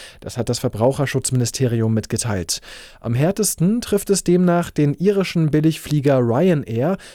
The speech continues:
mit über einhundert Millionen Euro. Die Fluggesellschaften hätten gegen die Rechte der Kunden verstoßen,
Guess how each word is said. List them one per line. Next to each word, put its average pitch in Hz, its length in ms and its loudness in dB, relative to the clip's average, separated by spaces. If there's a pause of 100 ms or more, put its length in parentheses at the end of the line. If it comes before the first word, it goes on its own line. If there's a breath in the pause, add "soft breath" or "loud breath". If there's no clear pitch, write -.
mit 139 160 0
über 156 400 2
einhundert 165 680 2
Millionen 127 460 2
Euro. 131 460 2 (320 loud breath)
Die 104 80 -8
Fluggesellschaften 180 1000 0
hätten 160 400 2
gegen 156 260 4
die 139 160 4
Rechte 143 340 0
der 135 140 2
Kunden 190 360 -2
verstoßen, 127 640 -2